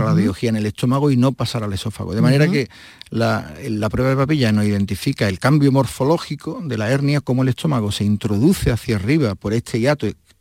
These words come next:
Speaker 1: este agujero en el diafragma, y cómo se produce esa migración de contenido al esófago.
Speaker 2: Vamos a hablar de la operación también de hernia de hiato.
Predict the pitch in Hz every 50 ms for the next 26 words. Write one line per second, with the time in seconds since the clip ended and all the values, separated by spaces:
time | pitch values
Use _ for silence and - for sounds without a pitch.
0 | _ _ - - - - 127 120 107 92 - - 160 165 127 101 90 - - -
1 | - _ - 110 117 117 117 131 127 - - 151 147 139 143 151 165 190 - -
2 | - - - - - - - - - 113 - - 135 135 143 135 - 139 123 117
3 | 110 117 123 127 - - 143 127 127 - 127 120 123 120 113 104 104 - - 113
4 | 110 107 101 - 107 101 95 - 98 98 95 90 90 82 92 - - 95 - -
5 | - - _ _ - - - - - - - - - - - _ - 160 147 160
6 | 160 190 214 214 202 208 208 214 208 202 190 180 208 196 190 - 208 202 190 202
7 | 180 185 185 196 208 226 202 180 180 - _ - 185 175 170 196 214 226 202 175
8 | 165 160 175 185 185 175 - - 131 120 - -